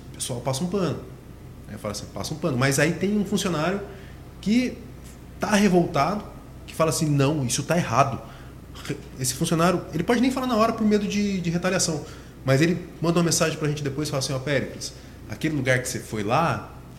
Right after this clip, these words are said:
tava limpinho, mas olha aqui a foto de ontem." Um exemplo bem bobinho, tá, gente? "Mas olha aqui a foto de ontem. A, a, a comissão da frota, a, em dois mil e dezessete, quando eu entrei como vereador,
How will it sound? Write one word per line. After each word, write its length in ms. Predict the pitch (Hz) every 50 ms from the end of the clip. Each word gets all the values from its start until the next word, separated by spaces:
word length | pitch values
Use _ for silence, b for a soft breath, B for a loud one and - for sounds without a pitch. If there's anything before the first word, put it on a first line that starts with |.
| - - -
tava 160 | - 110 101
limpinho, 600 | 95 95 87 87 - 151 180 190 175 131 104 87 - - - - -
mas 200 | 113 123 123 147
olha 120 | 180 185
aqui 140 | 175 - 175
a 60 | 156
foto 260 | - - 147 143 143
de 140 | 135 127 147
ontem." 280 | 131 117 98 87 - 110
Um 100 | 139 180
exemplo 400 | 185 139 123 123 120 117 120 110
bem 200 | 95 120 135 143
bobinho, 380 | 135 131 107 104 95 85 85
tá, 140 | - 131 143
gente? 280 | 127 104 90 85 - B B B B B B B
"Mas 120 | - 139 156
olha 120 | 190 185
aqui 140 | 175 - 165
a 40 | 143
foto 240 | - 139 127 - 127
de 120 | 120 123
ontem. 260 | 107 87 82 - - - B B B B B B
A, 140 | - 131 143
a, 580 | 135 - - - - 110 113 113 107 104 107
a 40 | 101
comissão 380 | - - 123 120 - - 131 127
da 100 | 123 110
frota, 480 | - - - - 120 120 120 117 117 107 104 104 -
a, 60 | 101
em 520 | 92 - - - - - - - - 117
dois 140 | 117 131 127
mil 80 | 156 196
e 20 |
dezessete, 680 | 196 269 226 - - - - 127 113 107 - - - -
quando 140 | 117 113 123
eu 40 | 113
entrei 260 | - - 131 143 151
como 160 | 151 139 113
vereador, 420 | 101 95 90 90 113 131 131 -